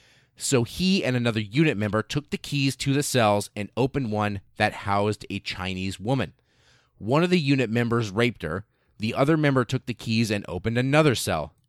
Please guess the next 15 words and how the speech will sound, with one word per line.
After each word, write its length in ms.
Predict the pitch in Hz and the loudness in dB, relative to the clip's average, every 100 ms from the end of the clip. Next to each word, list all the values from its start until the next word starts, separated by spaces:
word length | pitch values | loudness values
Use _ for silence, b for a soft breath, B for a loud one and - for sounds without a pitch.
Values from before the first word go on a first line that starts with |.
| _ | _
There 200 | 95 107 | 0 2
was 140 | 104 104 | 2 0
a 80 | |
Chinese 400 | 101 107 107 107 | -2 -2 -2 -2
woman 200 | 98 117 | -4 -2
in 120 | 123 117 | -2 0
there 260 | 143 135 | 2 2
who 160 | 92 113 | 2 0
had 120 | 107 | 0
been 200 | 113 107 | 0 -2
used 300 | 98 120 - | 0 -2 -2
in 180 | 127 127 | -4 -2
a 100 | 131 | -2
frostbite 640 | - - 131 147 - 101 90 | -2 0 2 2 2 0 0
experiment. 560 | - - 90 78 73 | -2 -8 -6 -6 -8